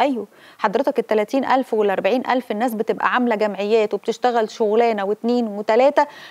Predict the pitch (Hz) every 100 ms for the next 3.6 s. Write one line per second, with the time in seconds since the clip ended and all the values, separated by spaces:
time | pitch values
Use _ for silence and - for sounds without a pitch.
0 | - 202 233 226 302 277 220 240 - -
1 | 262 277 226 - - 247 240 254 254 202
2 | 202 208 233 - 214 233 285 240 277 262
3 | 277 240 220 262 262 226